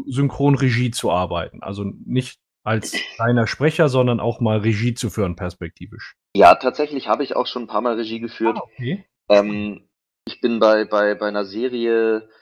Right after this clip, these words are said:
Speaker 2: ähm, wo ich mitsprech bei We Bare Bears. Ähm, da sind die zwei eigentlichen Regisseure, haben's zeitlich nicht hingekriegt
Speaker 1: Mhm.
Speaker 2: und, ähm, haben mich dann, also das war, das sind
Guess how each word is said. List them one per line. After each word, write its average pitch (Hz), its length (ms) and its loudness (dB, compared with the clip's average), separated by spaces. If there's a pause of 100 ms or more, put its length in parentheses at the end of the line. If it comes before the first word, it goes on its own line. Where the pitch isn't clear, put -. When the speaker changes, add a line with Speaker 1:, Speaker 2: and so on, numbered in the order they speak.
(340)
Speaker 2:
ähm, 104 680 -2 (100)
wo 110 100 0
ich 104 100 -6
mitsprech 120 480 -4
bei 107 200 2
We 113 140 -4
Bare 101 180 2
Bears. 139 540 -2 (500)
Ähm, 107 560 0 (240)
da 107 140 2
sind 117 240 -6
die 117 120 -10
zwei 104 380 2
eigentlichen 120 440 -4
Regisseure, 117 880 -2 (200)
haben's 110 300 -10
zeitlich 113 340 -6
nicht 104 140 -10
hingekriegt 147 640 -6 (560)
Speaker 1:
Mhm. 113 120 4
Speaker 2:
und, 110 580 0
ähm, 107 260 2
haben 113 140 0
mich 117 140 -4
dann, 107 420 -2
also 101 160 0
das 92 180 -12
war, 95 400 2
das - 140 -20
sind 85 180 -18